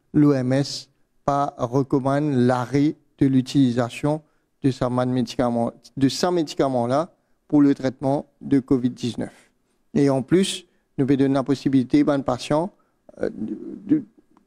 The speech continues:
donner un consentement éclairé si je envie de prendre un traitement là ou je pour refuser de prendre un traitement là. Voilà, c'était, euh, de, nos points de presse,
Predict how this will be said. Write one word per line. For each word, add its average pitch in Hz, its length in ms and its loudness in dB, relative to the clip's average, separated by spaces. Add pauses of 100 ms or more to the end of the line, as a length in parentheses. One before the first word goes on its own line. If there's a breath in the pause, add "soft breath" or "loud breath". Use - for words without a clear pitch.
donner 165 320 2
un 165 100 2
consentement 151 600 0
éclairé 143 460 2
si 143 220 -6
je 139 180 4 (760)
envie 139 400 2
de - 60 -2
prendre 160 240 -2
un 151 40 -2
traitement 147 400 0
là 165 320 2
ou 147 340 4
je 135 120 2
pour 123 260 0
refuser 127 440 2
de - 40 -20
prendre 120 160 -2
un - 20 -4
traitement 113 360 -6
là. - 120 -14 (400)
Voilà, 127 260 0
c'était, 131 400 0 (440)
euh, 131 60 0
de, 131 340 0
nos 139 220 2
points 135 180 -2
de 131 80 2
presse, 135 500 -2